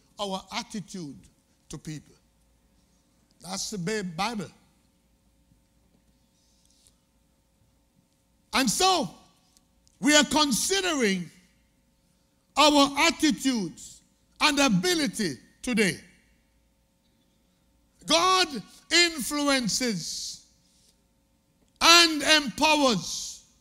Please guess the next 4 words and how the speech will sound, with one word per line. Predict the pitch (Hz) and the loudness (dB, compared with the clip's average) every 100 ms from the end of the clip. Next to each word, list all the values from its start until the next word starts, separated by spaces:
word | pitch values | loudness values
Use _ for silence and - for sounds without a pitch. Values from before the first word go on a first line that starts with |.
| _ _ _ _ _ _ _ _ 156 | _ _ _ _ _ _ _ _ 2
those | 302 330 330 311 | 4 4 2 0
who | 262 294 | -2 2
are | 285 277 | 2 2
transformed | 285 285 269 247 - - 294 294 294 285 262 | -2 -4 -4 -4 -8 -4 -2 -2 -4 -8 -12